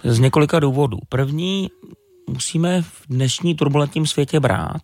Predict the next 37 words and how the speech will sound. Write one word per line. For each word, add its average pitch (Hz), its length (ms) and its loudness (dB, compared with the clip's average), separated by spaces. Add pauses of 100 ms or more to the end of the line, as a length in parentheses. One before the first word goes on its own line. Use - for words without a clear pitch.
(340)
jako 117 220 0
fakt, 131 300 0
že 131 160 4
mír 135 280 4
není 131 220 2
samozřejmost. 110 720 -2
To 131 100 -2
bychom 120 220 0
si 135 100 2
opravdu 135 380 2
měli 123 380 4
během 123 240 2
takovýchto 127 560 0
výročí, 120 540 0 (380)
výročí 123 640 0 (160)
připomínat. 101 580 0
To 120 120 -6
si - 120 -2
myslím, 123 280 2
že 123 100 4
je 123 60 4
ten 127 240 2
největší 127 600 0
a - 80 -4
nejdůležitější 117 760 0
odkaz. - 500 -10 (720)
E, 123 480 4
s - 100 -8
tím 151 200 0
souvisí 156 480 -2
i 143 160 0
druhý 117 300 0
aspekt, - 600 -2
že 123 80 -4
ta 127 120 -2
generace 127 440 0
pamětníků, 117 880 -2